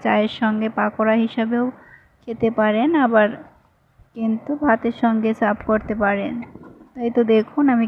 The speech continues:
কিন্তু বড়াগুলো দুপাশে ভেজে নিয়েছি। দেখুন আমার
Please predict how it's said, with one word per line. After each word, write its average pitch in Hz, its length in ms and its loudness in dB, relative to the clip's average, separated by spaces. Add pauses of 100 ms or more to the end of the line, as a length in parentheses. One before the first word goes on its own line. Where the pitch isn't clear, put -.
কিন্তু 226 200 -2 (120)
বড়াগুলো 214 520 4
দুপাশে 214 520 0
ভেজে 220 320 2
নিয়েছি। 214 360 -2 (140)
দেখুন 233 320 -2 (680)
আমার 226 200 -2